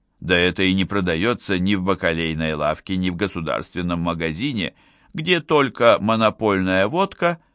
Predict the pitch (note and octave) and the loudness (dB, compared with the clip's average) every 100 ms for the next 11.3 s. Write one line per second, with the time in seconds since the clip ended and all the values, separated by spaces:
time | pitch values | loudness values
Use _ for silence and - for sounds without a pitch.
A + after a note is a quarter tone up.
0 | _ _ _ _ A2+ G#2+ G#2+ F#2+ G2 F#2+ | _ _ _ _ 2 2 2 0 -2 -2
1 | G2 G2 F2+ G2+ F2+ F2+ F#2 F2+ E2+ - | -2 0 2 2 2 2 0 2 2 2
2 | F#2+ A2 G#2+ G#2 - G#2 F2+ F#2 F#2 - | 4 4 6 2 2 0 4 2 0 -2
3 | F#2 E2+ E2+ F2+ A2+ A#2+ A#2 - - _ | -2 0 2 2 6 4 4 0 -20 _
4 | _ _ _ - - A#2 C#3+ C#3+ C#3 B2 | _ _ _ -4 0 4 2 2 2 2
5 | C#3+ C3+ B2+ B2 B2 G#2+ A2+ G2 A#2 G#2 | 4 4 4 6 6 6 4 4 4 6
6 | F#2+ A#2 C3 - A2+ F#2 - E3+ - - | 4 2 0 0 -2 -2 0 -2 -2 -14
7 | _ _ _ - G2 G#2+ A2 G#2 G2 E2+ | _ _ _ 2 6 8 6 4 2 2
8 | - - - - _ _ - - - B3 | -2 -8 -12 -16 _ _ -20 -20 4 6
9 | G3 B3 F#3 F#3+ C#3 D3 E3 - D#3+ D#3+ | 6 4 4 4 2 2 2 2 0 0
10 | - A2 G2 F2 F#2+ F2+ - E2 D#2+ D#2 | 2 4 4 4 2 2 0 2 2 2
11 | E2 F#2 | 0 -2